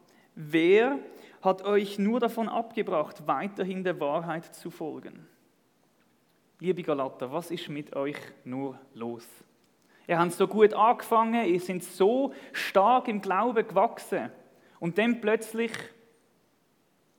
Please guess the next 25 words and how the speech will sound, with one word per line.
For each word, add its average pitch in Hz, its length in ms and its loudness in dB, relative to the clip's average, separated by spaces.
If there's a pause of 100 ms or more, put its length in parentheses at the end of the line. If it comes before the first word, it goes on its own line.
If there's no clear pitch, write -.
(380)
geht 165 220 -2
ihr - 100 0
einfach 262 280 -2
in 262 100 -2
die - 180 -12
absolut 254 560 -2
falsche 233 480 -4
Richtung. - 380 -10 (1500)
Und 170 140 -4
wer 196 120 4
nicht 214 140 0
das - 60 -10
erste 254 280 2
Mal 247 140 0
da 247 200 2
ist - 360 -6 (160)
und 170 160 -10
schon 185 120 -4
ein 180 40 -16
paar 190 240 4
Predigten 175 420 -2
gehört 220 320 0
hat, 214 280 -4 (340)
der 156 140 2
weiss, 220 600 2